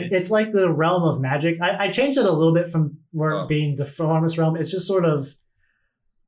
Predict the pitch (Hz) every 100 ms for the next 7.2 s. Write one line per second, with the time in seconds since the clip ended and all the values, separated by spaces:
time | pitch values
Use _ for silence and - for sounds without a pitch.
0 | - 156 143 139 135 131 135 143 143 143
1 | 151 - - _ _ - 170 165 165 165
2 | 170 - _ _ - 175 160 160 160 -
3 | 165 190 185 190 180 190 180 170 156 156
4 | - 170 160 156 165 170 160 - 165 160
5 | 165 156 151 151 147 147 147 156 127 147
6 | 143 139 147 139 127 127 135 165 160 175
7 | 190 -